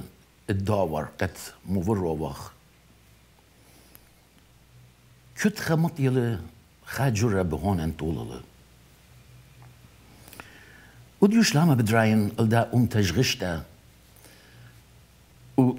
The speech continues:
اتلي هيفي قد ماسخ يتفخ خدشة همزمخ بهونا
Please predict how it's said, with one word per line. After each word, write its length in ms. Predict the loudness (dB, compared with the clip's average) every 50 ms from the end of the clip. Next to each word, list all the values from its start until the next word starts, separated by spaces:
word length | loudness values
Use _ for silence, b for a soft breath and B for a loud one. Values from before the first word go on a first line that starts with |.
| -2
اتلي 380 | -2 -2 0 0 0 0 2 2
هيفي 440 | 2 2 4 4 4 2 2 0 -4 -8 -14 -20 -20 -20 -20 -20 -20 -20 -20 -20 -12 -2 2
قد 240 | 2 2 2 0 -8 -14 -14 -14 -20 -20 -20 -20 -20 -20 -20 -20 -20 -20 -20 -20 -20 -20 -16 -6 0
ماسخ 760 | 2 4 4 6 4 2 0 -2 -4 -4 -6 -8 -12 -14 -14 -18 -20 -20 -20 -20 -10 -6
يتفخ 760 | -2 2 2 2 2 0 -4 -8 -4 -4 -4 -4 -6 -10 -12 -16 -20 -20 b b b b b b b b b b b b b b b b b b -20 -20 -20 -18 -10
خدشة 640 | -4 0 2 2 2 2 0 0 2 2 2 0 -2 -6 -2
همزمخ 640 | 0 2 2 2 2 2 2 2 2 2 0 -2
بهونا 720 | -2 -4 -4 -4 -4 -4 -4 -4 -4 -4 -6 -6 -8 -10